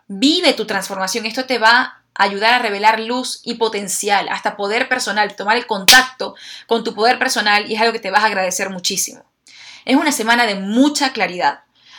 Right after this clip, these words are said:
porque el Sol y Mercurio se unen. Ellos usualmente lo hacen cuando Mercurio está retrógrado, pero en este momento lo están haciendo porque sí. Eso nos ayuda a llegar al fondo de un asunto.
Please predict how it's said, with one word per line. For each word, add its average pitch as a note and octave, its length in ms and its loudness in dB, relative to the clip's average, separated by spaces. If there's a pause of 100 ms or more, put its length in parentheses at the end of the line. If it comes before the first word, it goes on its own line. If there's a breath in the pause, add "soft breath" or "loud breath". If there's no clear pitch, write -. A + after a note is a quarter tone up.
porque A3 240 0
el G3 100 0
Sol C4 280 2
y C4+ 40 2
Mercurio A#3 480 -2
se G3 180 -2
unen. G3 460 -6 (340)
Ellos C#4+ 240 4
usualmente C4+ 500 2
lo G#3 100 2
hacen A3 180 -2
cuando G3 220 -6
Mercurio G3 320 -4
está A3 140 -4
retrógrado, A3 520 0
pero F#3+ 140 -6
en G3 40 -4
este A3+ 140 -4
momento G#3+ 240 -6
lo G3 60 -6
están F#3+ 180 -8
haciendo G#3+ 380 -6
porque B3+ 320 -8
sí. - 260 -12 (520 loud breath)
Eso A3+ 180 0
nos C4 120 4
ayuda A#3 220 2
a A#3 40 2
llegar G#3+ 200 4
al A3 100 2
fondo A3 300 0
de A3 60 2
un G3+ 80 -2
asunto. G3 540 -4